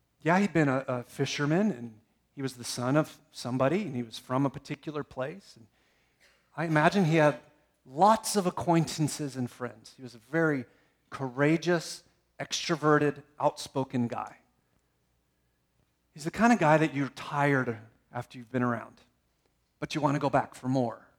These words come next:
But none of those things amounted to Si-, to Simon Peter having an identity that mattered.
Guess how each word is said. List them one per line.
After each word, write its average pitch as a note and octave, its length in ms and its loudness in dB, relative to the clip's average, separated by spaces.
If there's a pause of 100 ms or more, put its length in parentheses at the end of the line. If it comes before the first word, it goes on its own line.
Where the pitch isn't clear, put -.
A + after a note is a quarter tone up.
(1200)
But G3 140 -4
none B3 220 8
of D4 80 6
those A3+ 240 0
things F3+ 440 -2
amounted D#3+ 720 -4
to D#3 100 -16
Si-, F3 380 -6 (260)
to - 100 -20
Simon G3 520 -2
Peter E3+ 400 -8 (280)
having F3+ 460 -4
an D#3 120 -6
identity D#3+ 640 -10
that D#3 240 -14
mattered. B2+ 560 -16